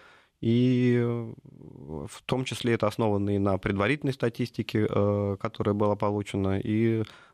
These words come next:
э, на нашей уверенности в том, что все агрегаты работают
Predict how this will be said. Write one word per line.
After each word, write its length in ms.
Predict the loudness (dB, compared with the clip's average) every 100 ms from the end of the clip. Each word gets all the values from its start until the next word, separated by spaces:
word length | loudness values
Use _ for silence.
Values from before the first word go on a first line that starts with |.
| 0
э, 240 | 2 2
на 140 | 2 2
нашей 300 | 2 0 2
уверенности 640 | 2 0 -2 0 2 0
в 60 |
том, 200 | 0 -2
что 320 | 0 -2 -2 -2
все 260 | 0 2
агрегаты 520 | 2 2 2 0 -2
работают 720 | -2 0 0 -2 -2 -6 -10